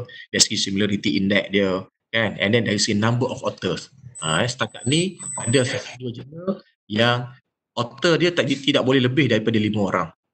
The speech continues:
Ah, itu pun nak kena tengok jugalah. Ah, eh. So, insyaAllah kami cuba bantu. Ah, eh. And then, ah, saya rasa itulah sebuah sedikit, eh, maklumat berkenaan dengan,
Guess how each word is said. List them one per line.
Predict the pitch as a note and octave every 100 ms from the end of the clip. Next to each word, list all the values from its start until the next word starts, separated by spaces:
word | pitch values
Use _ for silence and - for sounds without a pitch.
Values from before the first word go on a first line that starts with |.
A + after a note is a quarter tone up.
| -
Ah, | F2
itu | F#2+ B2
pun | B2
nak | G#2+
kena | - F#2+ F#2
tengok | F#2+ -
jugalah. | F#2+ - G2 - _
Ah, | - D#3+ E3 E3
eh. | D#3+ - _
So, | - F2+ F2+ F2 F2 E2+ E2 E2+ E2 - _ _ _
insyaAllah | - A#2 G#2+
kami | G#2 G2
cuba | A2+ G2+
bantu. | F#2+ E2+ F2 - _ _
Ah, | D2+ D2+ A2+
eh. | D#3+ - - _ - - - - - - - - _ _
And | -
then, | B2+ C#3 C#3
ah, | A2+ G#2+ G#2+
saya | G#2+
rasa | A2+ A2+ C#3 C3 B2+
itulah | B2+ B2+ D3
sebuah | B2+ B2+ A2+
sedikit, | B2 D3 D#3+ -
eh, | C3+
maklumat | A2+ A2+ A#2+ D3
berkenaan | G#2+ - A2+ A2+ - C#3+ A#2
dengan, | G#2+ A2 B2 F3+